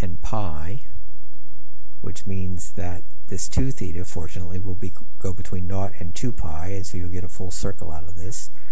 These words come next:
Let's just plot, let's plot this, um, let's plot this curve given by this parameterization.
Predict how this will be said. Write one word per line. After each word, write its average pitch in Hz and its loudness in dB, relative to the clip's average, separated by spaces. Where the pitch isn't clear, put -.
Let's 123 0
just - 0
plot, 104 0
let's 120 0
plot 98 0
this, - 0
um, 78 0
let's - 0
plot - 0
this - 0
curve 80 0
given 87 0
by 82 0
this 95 0
parameterization. - 0